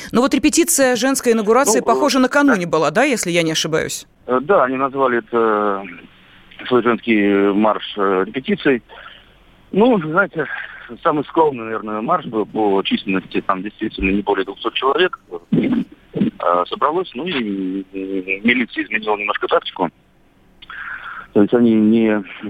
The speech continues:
Speaker 2: а, да, по-прежнему в самом начале, э, в точке сбора начинается задержание, объявляют о несанкционированные митинги. Э, ну и на всём протяжении потом, то есть не дают, э,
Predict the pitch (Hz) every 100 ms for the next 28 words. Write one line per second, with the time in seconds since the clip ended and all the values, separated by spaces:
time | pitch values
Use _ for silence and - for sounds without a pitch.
0 | 98 101 110 107 110 120 107 104 - 113
1 | 123 196 170 98 - 101 90 87 90 87
2 | 82 107 - 107 127 170 107 95 - 92
3 | 90 90 87 92 107 98 98 87 85 95
4 | 92 87 92 85 - - 98 104 - 104
5 | 90 82 92 165 165 117 110 - - -
6 | - - - - - - - - 104 104
7 | 101 82 - _ _ _ _ - 131 156
8 | 180 147 131 131 131 - 139 131 143 131
9 | 120 101 92 101 101 110 - 147 135 120
10 | - - - - 104 98 95 95